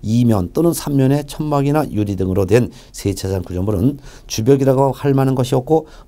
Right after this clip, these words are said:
볼트만 해체되면 쉽게 분리, 철거가 가능하므로 이를 토지의 정착물로 볼 수 없습니다. 따라서 토지의 정착물은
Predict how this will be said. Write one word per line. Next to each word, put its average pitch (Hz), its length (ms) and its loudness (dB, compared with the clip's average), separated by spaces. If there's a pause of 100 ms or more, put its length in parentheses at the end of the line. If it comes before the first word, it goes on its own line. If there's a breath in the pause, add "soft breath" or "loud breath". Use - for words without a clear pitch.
볼트만 95 500 -4
해체되면 92 480 -4
쉽게 160 480 0 (320 loud breath)
분리, 87 420 -4 (200 loud breath)
철거가 87 500 -4
가능하므로 117 640 0
이를 107 260 2 (220 loud breath)
토지의 107 260 -8
정착물로 87 540 -8
볼 87 180 -14
수 - 120 -14
없습니다. 87 460 -12
따라서 90 280 -6
토지의 - 280 -8
정착물은 98 520 -6